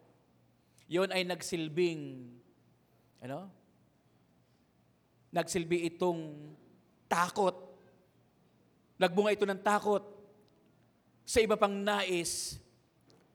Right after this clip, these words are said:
sakupin ng Israel o lab-, labanan ang mga Israelita. Kaya sabi nga po, isa sa mga sasalubong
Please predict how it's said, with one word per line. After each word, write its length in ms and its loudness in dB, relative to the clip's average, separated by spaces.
sakupin 560 0
ng 80 -16
Israel 640 -2
o 120 2
lab-, 280 0
labanan 800 0
ang 200 2
mga 520 0
Israelita. 960 0
Kaya 400 0
sabi 240 2
nga 120 4
po, 280 4
isa 480 6
sa 160 0
mga 240 2
sasalubong 960 4